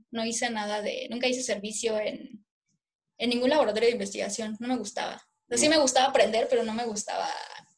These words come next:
Speaker 1: no
Speaker 2: Hacer
Speaker 1: me
Speaker 2: cosas.
Speaker 1: veía yo haciendo, ajá, sí, no me gustaba hacer cosas. <laughs>
Speaker 2: Por ejemplo, ¿qué es selección sexual? Lo has mencionado varias veces y yo lo conozco, pero hay gente que a lo mejor, si nos llegan a escuchar más de diez personas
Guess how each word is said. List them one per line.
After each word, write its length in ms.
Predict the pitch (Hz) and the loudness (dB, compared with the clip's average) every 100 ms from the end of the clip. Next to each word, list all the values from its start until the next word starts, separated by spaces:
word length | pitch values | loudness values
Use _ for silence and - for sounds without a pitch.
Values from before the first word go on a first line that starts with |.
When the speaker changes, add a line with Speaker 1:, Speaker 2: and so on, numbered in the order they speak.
| _ - | _ -6
Speaker 1:
no 60 | |
Speaker 2:
Hacer 160 | - 254 | 0 2
Speaker 1:
me 80 | 262 | 2
Speaker 2:
cosas. 140 | 190 | 0
Speaker 1:
veía 180 | 196 196 | 0 2
yo 160 | 208 208 | 4 4
haciendo, 500 | 208 - 214 202 196 - - _ _ - _ | 2 0 0 0 0 -2 -8 _ _ -20 _
ajá, 280 | - 202 - - - _ _ | -12 -8 -8 -10 -18 _ _
sí, 180 | - 113 | -16 -14
no 120 | - - | -14 -16
me 20 | |
gustaba 260 | - - | -16 -14
hacer 220 | - - - | -14 -14 -16
cosas. 340 | - - - - 403 | -18 -18 -20 -2 2
<laughs> 840 | 403 370 320 381 - - 254 - _ - - - - 403 - - _ _ _ _ _ _ | 4 4 4 0 -2 -6 -12 -12 _ -20 -20 -14 -10 -10 -12 -20 _ _ _ _ _ _
Speaker 2:
Por 200 | - - | -12 -8
ejemplo, 240 | - 147 151 | -4 -2 -2
¿qué 80 | 196 | 0
es 40 | |
selección 280 | 180 143 160 | 0 2 2
sexual? 460 | 156 - 117 - - | 2 2 0 -2 -10
Lo 140 | 113 135 | -4 -2
has 60 | |
mencionado 400 | 147 131 131 127 | -2 -2 0 2
varias 260 | 127 127 120 | 4 2 2
veces 340 | 123 151 190 - _ _ - | -2 -4 -6 -10 _ _ -10
y 60 | 117 | -4
yo 100 | 127 | -4
lo 100 | 110 | -2
conozco, 320 | 110 123 - - | -4 -4 -6 -6
pero 120 | - 110 | -2 -2
hay 60 | 107 | -2
gente 240 | 117 123 | -8 -8
que 80 | 113 | -10
a 40 | |
lo 60 | 98 | -10
mejor, 340 | 92 120 117 - _ _ _ | -6 -4 -4 -10 _ _ _
si 160 | - | -4
nos 140 | 117 113 | -2 0
llegan 280 | 131 160 135 | 0 2 0
a 40 | |
escuchar 340 | - - 131 | -2 -2 -2
más 160 | 139 147 | 0 2
de 60 | 131 | 2
diez 200 | 131 - | 0 0
personas 600 | 127 107 117 139 - | 0 2 -2 -4 -6